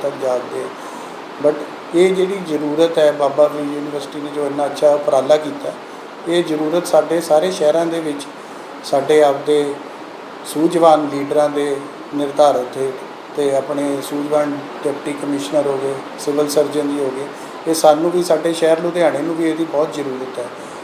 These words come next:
ਜਿਵੇਂ ਡਾਈਂਗ ਇੰਡਸਟਰੀ ਹੈ ਆਪਣੇ ਇੱਥੇ ਬਹੁਤ ਮਸ਼ਹੂਰ ਹੈ, ਉਹਦਾ ਪਾਣੀ ਜਾਂਦਾ ਹੈ, ਭਾਵੇਂ ਉਹ ਸੀਵਰੇਜ ਟ੍ਰੀਟਮੈਂਟ ਪਲਾਂਟ 'ਚੋਂ ਵੀ ਜਾਂਦਾ ਹੈ, but ਜਿਹੜਾ ਪਾਣੀ ਅਸੀਂ ਟ੍ਰੀਟ ਕਰਕੇ ਵੀ ਗਰਾਊਂਡ ਵਾਟਰ ਘਰਾਂ 'ਚ ਦਿੰਦੇ ਹਾਂ, ਜਿਹੜੇ ਕਿ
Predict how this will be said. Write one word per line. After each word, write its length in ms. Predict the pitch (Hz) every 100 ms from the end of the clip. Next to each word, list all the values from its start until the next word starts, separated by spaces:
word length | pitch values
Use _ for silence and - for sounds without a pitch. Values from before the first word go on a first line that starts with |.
| -
ਜਿਵੇਂ 260 | 139 147 151
ਡਾਈਂਗ 400 | 143 139 147 160
ਇੰਡਸਟਰੀ 560 | 151 147 - 156 151
ਹੈ 60 | 151
ਆਪਣੇ 280 | 143 147 147
ਇੱਥੇ 220 | 147 147
ਬਹੁਤ 260 | 139 143 147
ਮਸ਼ਹੂਰ 400 | 151 143 147 139
ਹੈ, 120 | 139 139 - - - -
ਉਹਦਾ 180 | 143 160
ਪਾਣੀ 360 | 156 143 143 143
ਜਾਂਦਾ 300 | 147 135 143
ਹੈ, 120 | 135 -
ਭਾਵੇਂ 200 | 143 143
ਉਹ 60 | 143
ਸੀਵਰੇਜ 380 | 147 143 147
ਟ੍ਰੀਟਮੈਂਟ 440 | 143 151 143 151 147 143
ਪਲਾਂਟ 280 | 147 143
'ਚੋਂ 120 | 143 156
ਵੀ 120 | 151
ਜਾਂਦਾ 280 | 131 113 110
ਹੈ, 60 | - - - - 139
but 120 | 143
ਜਿਹੜਾ 240 | 151 185
ਪਾਣੀ 440 | 180 156 156 165 160
ਅਸੀਂ 260 | 175 165 175 - -
ਟ੍ਰੀਟ 260 | 160 165 -
ਕਰਕੇ 320 | 170 - 165
ਵੀ 120 | 160
ਗਰਾਊਂਡ 340 | 151 147 147 147
ਵਾਟਰ 320 | 147 151 151 143
ਘਰਾਂ 140 | 156 139
'ਚ 100 | -
ਦਿੰਦੇ 280 | 143 131 143
ਹਾਂ, 80 | 127 98 - - - - -
ਜਿਹੜੇ 160 | 139
ਕਿ 140 | 156